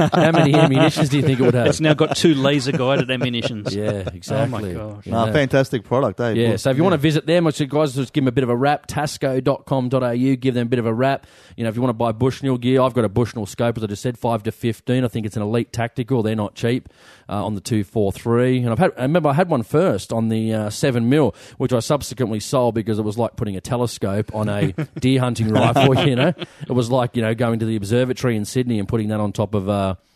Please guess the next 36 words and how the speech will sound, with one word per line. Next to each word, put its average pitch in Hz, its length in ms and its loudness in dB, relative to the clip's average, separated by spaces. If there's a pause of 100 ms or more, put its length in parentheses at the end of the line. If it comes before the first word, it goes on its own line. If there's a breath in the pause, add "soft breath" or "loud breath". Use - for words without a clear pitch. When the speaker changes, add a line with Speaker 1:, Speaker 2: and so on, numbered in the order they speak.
(380 loud breath)
Speaker 1:
you 104 80 -6
know, 98 60 -2
your 98 160 0
rifle. 104 460 -2
So - 160 -6
I 101 40 -2
went 107 160 -2
back 104 200 -4
to 107 100 -4
a 95 60 -4
three 104 260 -4
to 98 80 -2
nine 95 300 -2
by 92 180 -6
forty. 117 340 -2
So 110 220 -2
thanks, 143 380 -2
Michael, 139 320 0
for 131 140 -4
that 143 180 0
from, 120 180 -2
uh, 117 140 -4
Tasco. 135 500 0
So 120 80 -6
check 120 260 -2
him 110 120 -4
out. 123 320 -2
That'd 110 160 -6
be 104 120 -2
awesome. 107 360 0 (240)
We've 117 100 -6
got 135 80 2
a 113 40 -2
voicemail 127 460 0
from 104 160 -6
Brad. 120 320 0